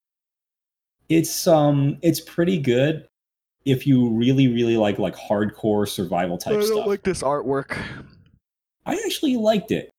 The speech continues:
Speaker 2: Uh, I don't like it. I don't like, I don't know. It looks like, I don't know. I just don't like it.
Speaker 1: It's really colorful. Um, it kind of clashes with the whole theme of just, like, survival and just, like, this bleak,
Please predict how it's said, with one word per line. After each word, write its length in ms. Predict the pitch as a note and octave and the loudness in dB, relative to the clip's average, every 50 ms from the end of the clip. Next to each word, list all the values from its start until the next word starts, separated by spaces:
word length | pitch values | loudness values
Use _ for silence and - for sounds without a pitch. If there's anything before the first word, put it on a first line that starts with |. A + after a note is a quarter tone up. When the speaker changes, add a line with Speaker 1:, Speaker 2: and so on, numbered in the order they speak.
| _ - | _ -14
Speaker 2:
Uh, 220 | A2 B2 C#3 B2+ A2+ | -12 -10 -10 -8 -8
I 40 | B2+ | -6
don't 180 | B2 C#3 C3 | -6 -6 -6
like 260 | G2 F#2 G#2 G#2 - F#2+ | -8 -8 -10 -10 -8 -6
it. 80 | E2+ | -4
I 80 | E2+ B2+ | -4 -2
don't 140 | F#3 A#3 A3 | -2 -2 -4
like, 180 | F3+ F3 - - | -6 -6 -6 -4
I 60 | D3 | -4
don't 140 | D#3+ F#3 D#3+ | -4 -2 -2
know. 140 | D3 B2+ A#2+ | -4 -4 -2
It 80 | C3 | -4
looks 260 | C3+ E3 F3+ - - - | -4 -6 -6 -8 -8 -6
like, 240 | E3+ E3 D3 - - | -6 -6 -6 -8 -10
I 80 | A2+ | -10
don't 140 | A#2+ A2 F#2+ | -8 -8 -10
know. 140 | F#2 F#2 F#2 | -10 -10 -10
I 80 | G2 A2 | -10 -12
just 160 | A2 - - | -14 -16 -16
don't 160 | F2 C#2+ A#1 | -16 -14 -12
like 240 | D#2 F2 - - - | -12 -14 -14 -14 -14
it. 180 | F2+ E2+ - _ _ _ _ _ _ _ _ _ _ _ - | -14 -14 -16 _ _ _ _ _ _ _ _ _ _ _ 0
Speaker 1:
It's 240 | D#3 C#3+ C#3 - | 0 0 0 0
really 240 | C#3 C#3+ E3+ F#3+ G3+ | 0 0 2 2 0
colorful. 840 | D3+ - - - A#2 A2 B2+ C3+ C3+ - F3+ F#3 F#3+ F#3+ F#3+ - - _ _ _ _ _ _ _ | -2 -2 -4 -2 0 0 0 0 0 0 0 0 0 0 -2 -6 -12 _ _ _ _ _ _ _
Um, 600 | - - G#2+ G#2+ A2 A2 A2 G#2+ G#2+ A2 G#2+ - _ | -6 -2 0 0 2 2 2 2 0 -2 -4 -4 _
it 180 | - C3+ B2+ - | -2 -2 -2 -2
kind 260 | - - C3 D3 E3 | -2 0 0 2 2
of 180 | E3+ D3+ C3 C3+ | 2 0 0 -2
clashes 500 | - - A2 G2 G2 G#2+ - - B2 A2 | -2 -2 -2 0 0 -2 -2 -2 -2 -2
with 120 | A#2+ A#2+ | -2 -4
the 60 | A2+ | -2
whole 160 | G2 A#2 A2+ A2 | 0 0 0 0
theme 280 | - - G#2+ G#2+ G#2+ | 0 0 0 0 0
of 140 | G#2 F#2+ F2+ | 0 -2 -4
just, 200 | - G#2 F#2+ - | -6 -6 -6 -6
like, 120 | G#2+ F#2 | -6 -6
survival 640 | - - G2 - F#2 E2+ F2 F#2 F#2+ G#2+ G#2 G#2 G2+ | -6 -6 -6 -6 -4 -4 -4 -2 -2 -2 -2 -2 -2
and 80 | G2 | -2
just, 140 | F2+ F2 - | -4 -4 -6
like, 200 | G#2 F#2+ E2+ - | -6 -6 -8 -8
this 100 | G2+ F2+ | -10 -10
bleak, 560 | - F2+ - - F#2+ G2 G2 G#2 G#2+ - - | -12 -12 -12 -8 -4 -2 -2 -2 -4 -6 -12